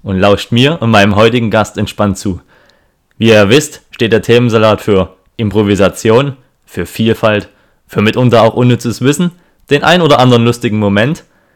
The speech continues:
Aber trotzdem kommt heute noch eine weitere Komponente hinzu. Die familiäre. Denn heute trennen mein Gast und mich nur eine Wand und zwei Meter Luftlinie. Er hatte sich ja auch schon reingehangen.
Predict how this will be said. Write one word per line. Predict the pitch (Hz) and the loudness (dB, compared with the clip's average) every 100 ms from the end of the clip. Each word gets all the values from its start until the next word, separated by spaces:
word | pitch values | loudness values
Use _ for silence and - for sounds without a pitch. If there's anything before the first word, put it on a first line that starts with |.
| _ _ _ - | _ _ _ -4
Aber | 104 92 | -2 -2
trotzdem | - 120 - 143 135 | -2 -4 -2 -4 -2
kommt | 117 98 | -2 2
heute | 117 120 | 2 2
noch | 117 | 0
eine | 104 117 117 | 0 0 2
weitere | 107 104 101 | 2 2 0
Komponente | 95 104 101 98 95 | 0 -2 0 -2 -2
hinzu. | 92 92 - 95 85 _ _ _ _ _ _ _ - | -4 -6 -8 -10 -10 _ _ _ _ _ _ _ -10
Die | 101 | -4
familiäre. | 107 104 95 95 95 85 80 _ _ _ _ _ _ _ _ _ | 0 0 2 2 2 -2 -10 _ _ _ _ _ _ _ _ _
Denn | - 95 | -4 2
heute | 123 147 | 2 2
trennen | 151 127 123 | -2 0 2
mein | 117 110 | 2 0
Gast | 110 120 - | 0 0 -2
und | 113 | -4
mich | 117 117 - _ _ | -2 -4 -10 _ _
nur | 107 104 | -2 0
eine | 98 101 95 | 2 2 2
Wand | 110 135 | 0 0
und | 107 98 | -4 -4
zwei | 110 110 | 0 0
Meter | 110 113 | 2 0
Luftlinie. | 101 92 - 104 95 82 _ - | 0 -4 -6 -6 -4 -8 _ -8
Er | 98 | -2
hatte | 110 120 | -2 0
sich | 135 | 0
ja | 131 | 2
auch | 123 | 0
schon | 123 147 | 0 0
reingehangen. | 101 104 101 92 | 2 2 0 -4